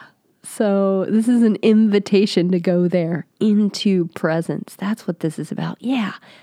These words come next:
That's what this episode is about. <sighs> So, so what is presence and why is it important that we have it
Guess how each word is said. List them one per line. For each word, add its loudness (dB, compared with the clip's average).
That's -2
what 0
this -2
episode -2
is -6
about. -4
<sighs> 2
So, 0
so -12
what -2
is 2
presence -4
and -2
why 0
is 2
it 0
important -4
that -4
we -2
have -4
it -12